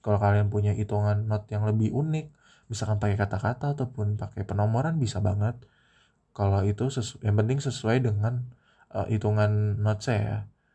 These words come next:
Sesuaikan aja. Ini sebenarnya sih nggak harus berpatokan apa yang gua kasih tahu, karena gua cuman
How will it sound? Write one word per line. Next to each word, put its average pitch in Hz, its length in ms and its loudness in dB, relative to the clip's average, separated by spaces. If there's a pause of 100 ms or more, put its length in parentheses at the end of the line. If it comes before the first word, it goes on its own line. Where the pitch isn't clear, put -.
(200)
Sesuaikan 104 560 0
aja. 107 400 2 (160)
Ini 143 360 0
sebenarnya 117 360 0
sih 151 80 -2
nggak 123 200 4
harus 104 120 -4
berpatokan 104 520 -2
apa 101 200 -2
yang 104 120 0
gua 101 400 2
kasih 104 200 -4
tahu, 117 200 0
karena 120 200 0
gua 127 120 2
cuman 107 240 0